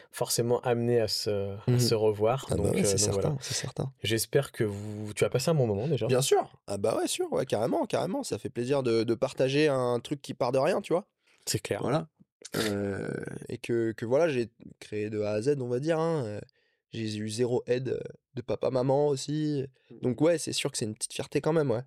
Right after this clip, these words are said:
Speaker 1: C'est, il faut, il faut, il faut, il faut vraiment que tu sois, t'en, t'en sois fier parce que c'est vraiment cool. Je vais clôturer le podcast maintenant avec, euh, une petite chose que j'ai pas fait jusqu'à maintenant et je voulais trouver quelque chose qui nous permet de,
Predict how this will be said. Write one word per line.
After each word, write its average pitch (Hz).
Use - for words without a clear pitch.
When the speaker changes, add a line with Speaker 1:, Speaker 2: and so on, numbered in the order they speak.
Speaker 1:
C'est, 107
il 139
faut, 139
il 135
faut, 151
il 120
faut, 135
il -
faut 127
vraiment 120
que -
tu -
sois, 110
t'en, 120
t'en 120
sois 131
fier 165
parce 131
que 110
c'est -
vraiment 117
cool. 95
Je 120
vais 147
clôturer 175
le 151
podcast 170
maintenant 156
avec, 123
euh, 113
une 117
petite 135
chose 151
que -
j'ai 110
pas 120
fait 147
jusqu'à 135
maintenant 123
et 139
je 117
voulais 117
trouver 135
quelque 123
chose 139
qui 113
nous 117
permet 131
de, 110